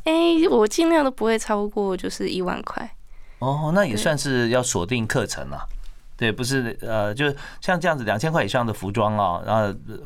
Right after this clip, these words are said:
Speaker 2: 购买来的话，就会也是蛮珍惜它的，因为它也是特定的一些，对，
Speaker 1: 是。
Speaker 2: 一些他喜欢的形态或固定的场合会穿着，所以这边你就已经先做好客户的区隔。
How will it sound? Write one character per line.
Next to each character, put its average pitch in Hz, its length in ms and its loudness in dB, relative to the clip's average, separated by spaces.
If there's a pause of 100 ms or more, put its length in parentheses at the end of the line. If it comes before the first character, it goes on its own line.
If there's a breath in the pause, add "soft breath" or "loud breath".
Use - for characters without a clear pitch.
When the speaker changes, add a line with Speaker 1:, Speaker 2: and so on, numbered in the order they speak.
Speaker 2:
购 143 120 0
买 85 260 0
来 90 220 -4
的 101 120 -4
话， 104 260 -2
就 104 140 -4
会 92 220 -4 (260 loud breath)
也 113 80 -2
是 120 80 -2
蛮 127 120 2
珍 127 160 0
惜 120 140 -2
它 104 180 2
的， 101 160 0
因 104 100 0
为 117 60 0
它 120 140 2
也 92 140 -2
是 107 140 -6
特 107 200 -4
定 95 200 -6
的 82 100 -8
一 85 60 -8
些， 87 400 -8
对， 90 220 -4 (220 loud breath)
Speaker 1:
是。 - 220 -2
Speaker 2:
一 - 20 4
些 104 320 0
他 101 300 0
喜 - 180 -2
欢 123 200 0
的 117 120 0
形 104 200 -2
态 117 180 0
或 98 600 -2
固 123 140 -4
定 113 120 0
的 104 40 0
场 80 180 -4
合 85 140 -6
会 98 120 -4
穿 98 220 -2
着， 82 220 -4 (380 loud breath)
所 185 120 0
以 165 40 -2
这 156 80 -2
边 170 180 2
你 117 40 0
就 135 140 2
已 117 60 0
经 113 160 0
先 131 180 0
做 135 160 0
好 78 140 0
客 - 180 0
户 107 140 -2
的 95 80 -4
区 113 240 -2
隔。 - 260 -6